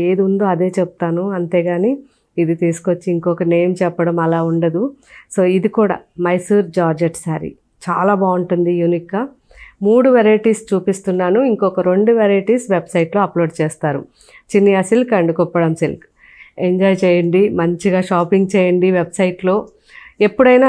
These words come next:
హైదరాబాద్ వచ్చినప్పుడు మన కూకట్పల్లి స్టోర్ కూడా విజిట్ చేయండి. So, చాలామంది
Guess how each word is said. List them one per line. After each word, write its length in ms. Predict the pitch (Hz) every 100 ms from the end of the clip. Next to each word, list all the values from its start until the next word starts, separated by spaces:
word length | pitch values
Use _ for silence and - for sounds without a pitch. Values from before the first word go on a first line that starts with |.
| 240
హైదరాబాద్ 440 | 214 220 233 214 202
వచ్చినప్పుడు 600 | 196 202 196 190 196 226 254 - 185
మన 100 | 180 175
కూకట్పల్లి 600 | 196 190 202 - 185 180 180
స్టోర్ 280 | - 180 175 175 175
కూడా 180 | 180 208
విజిట్ 260 | 180 180 175 185
చేయండి. 340 | 165 156 151 - _ _ _
So, 80 | 175 170 185
చాలామంది 540 | 170 208 233 233 220